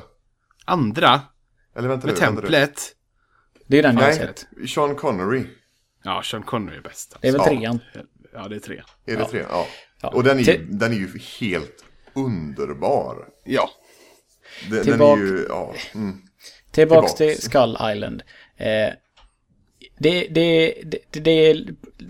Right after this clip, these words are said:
Speaker 3: jättestora monster som slåss mot varandra. Kong ser inte ut som en stor gorilla, utan han ser ut som en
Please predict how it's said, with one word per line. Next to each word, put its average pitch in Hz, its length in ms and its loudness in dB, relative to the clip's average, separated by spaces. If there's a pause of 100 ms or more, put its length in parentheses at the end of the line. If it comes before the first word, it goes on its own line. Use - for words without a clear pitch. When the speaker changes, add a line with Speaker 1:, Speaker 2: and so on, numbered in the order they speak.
(380)
Speaker 3:
jättestora 147 760 2
monster 127 440 0
som 127 160 2
slåss 127 260 0
mot 120 160 -2
varandra. 123 460 2 (380)
Kong 151 420 6
ser 165 200 2
inte 151 280 0
ut 143 180 0
som 135 160 4
en 127 60 8
stor 123 400 2
gorilla, 123 680 4
utan 127 220 2
han 123 100 4
ser 135 140 0
ut 120 180 2
som 117 160 -2
en 113 240 0